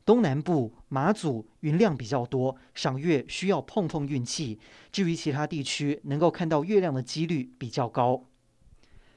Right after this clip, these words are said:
国内疫情再次出现加零，没有新增个案。至于境外移入是新增五例，都是来自不同国家。而明天要开打第二剂莫德纳疫苗，以七十五岁以上的长者为主。因此，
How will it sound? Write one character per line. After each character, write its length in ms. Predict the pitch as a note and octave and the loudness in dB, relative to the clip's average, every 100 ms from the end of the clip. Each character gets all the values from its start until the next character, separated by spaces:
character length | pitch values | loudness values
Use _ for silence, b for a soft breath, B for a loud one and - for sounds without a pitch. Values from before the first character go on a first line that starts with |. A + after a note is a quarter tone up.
| b - | b 0
国 120 | F#3 | 4
内 100 | A#3+ | 6
疫 160 | B3+ A3 | 6 2
情 300 | - C3+ C#3+ | 0 -4 0
再 180 | F3 | 0
次 160 | D3 D3+ | 2 -2
出 160 | - D#3 | -2 0
现 160 | D#3 | 0
加 220 | C3+ D#3 | 2 0
零， 240 | C#3 A2+ B2+ | 0 -4 -6
没 140 | D3 | -2
有 140 | D3 A#2+ | -2 -2
新 200 | - C#3+ | -2 -2
增 200 | D3 D#3 | 0 2
个 200 | E3 D3+ | 2 4
案。 240 | C#3 A2+ - | 2 0 -6
至 160 | - | -4
于 160 | D3+ C#3+ | -2 -2
境 200 | F#3+ F3 | -2 -2
外 100 | D#3+ | -2
移 140 | A#2+ | -4
入 300 | C3 E3+ C3 | 0 0 0
是 220 | B2+ - B2+ | -2 -2 -2
新 240 | - E3 | -2 0
增 100 | F3 | 0
五 200 | G3 A2 | -2 -8
例， 300 | A2+ E3 G#2+ B B - | -4 -4 -4 B B 4
都 120 | A#3 | 6
是 120 | A3 | 4
来 160 | C3+ C3+ | 2 2
自 180 | D#3+ | 0
不 140 | D3 E3 | 0 -2
同 200 | B2+ C3 | -4 -6
国 160 | - | -4
家。 320 | B2 D3 C3 C#3 B B | -2 2 2 0 B B
而 120 | D3 E3+ | 0 2
明 220 | D#3+ F3 | 2 2
天 240 | G3 F#3 G3 | 4 4 2
要 100 | F3 | 0
开 220 | - G3+ | 0 0
打 160 | C3 A#2 | 0 0
第 120 | D#3+ | 2
二 100 | C#3+ | 2
剂 160 | C#3+ D3+ | 0 -2
莫 160 | E3+ | -2
德 140 | B2+ B2+ | -2 -2
纳 160 | D3 | -2
疫 160 | E3+ D3 | -2 -2
苗， 340 | A2+ G#2 A2+ b b | -4 -4 -8 b b
以 160 | E3 D3+ | -6 -4
七 180 | - | 0
十 140 | A3+ G#3 | 0 0
五 100 | C#3 | 0
岁 160 | E3+ | 0
以 160 | C#3 C3 | 0 -2
上 200 | C#3 C#3+ | -2 -2
的 40 | |
长 220 | C3 D#3 D#3 | -2 -4 -2
者 160 | D3 | 0
为 180 | A#2 B2+ | 0 -2
主。 320 | - C#3 A2 B B - | 0 -2 -2 B B -2
因 180 | F3 F#3 | 2 2
此， 320 | - C#3 | 2 -2